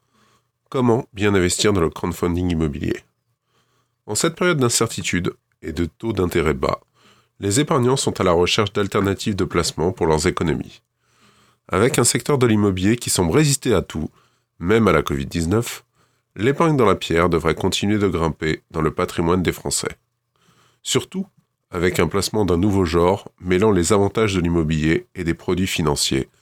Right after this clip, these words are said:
en la présence du crowdfunding immobilier. Mais qu'est-ce que le crowdfunding immobilier ? Ouvert à tous,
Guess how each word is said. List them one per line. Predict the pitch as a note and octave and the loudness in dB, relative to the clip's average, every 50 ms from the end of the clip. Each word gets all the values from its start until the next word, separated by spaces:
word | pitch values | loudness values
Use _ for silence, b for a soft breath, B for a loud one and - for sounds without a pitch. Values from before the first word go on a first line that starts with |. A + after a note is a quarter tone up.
| b b b b b b b _ - | b b b b b b b _ -4
en | - E2+ | -2 0
la | D#2+ D2 | 0 0
présence | - - - C2+ A#1 A#1 A#1+ A#1+ A#1+ - - - - - _ _ _ _ - | 0 -2 -4 -4 -2 -2 -2 0 0 0 -2 -2 -4 -8 _ _ _ _ -16
du | - - | -16 -14
crowdfunding | - - - - E2+ D2 - - E2 E2+ G2+ A2 A2+ | -12 -6 -4 -2 -2 -2 0 0 0 0 0 0 0
immobilier. | A2 A2 A2+ A2+ A2 F2 D#2 - - - _ _ _ _ _ _ _ _ _ _ _ b b b b b b b b b b b b b b b _ | 0 0 0 0 0 -2 -2 -4 -6 -10 _ _ _ _ _ _ _ _ _ _ _ b b b b b b b b b b b b b b b _
Mais | - G2+ G2+ | -4 -4 -2
qu'est-ce | - - D#3 D3+ - - | 0 0 0 0 0 2
que | - | 2
le | G#2+ F#2 | 2 2
crowdfunding | E2+ - - G2+ - - G2+ F2+ F2 G#2 G#2 F#2 | 2 2 0 0 0 0 0 2 2 2 2 2
immobilier ? | F2 F2 F2 D#2 D#2 D#2 D#2 - - - _ _ _ _ _ _ _ _ _ _ _ _ _ _ _ _ _ _ _ _ _ _ _ | 2 2 2 2 0 -2 -2 -2 -4 -8 _ _ _ _ _ _ _ _ _ _ _ _ _ _ _ _ _ _ _ _ _ _ _
Ouvert | - B2 A#2+ D#3+ F#3 | -6 -2 0 2 4
à | E3+ A#2+ | 2 2
tous, | - - A2 C3+ - - - - - | 0 -2 -4 -2 0 2 0 0 -2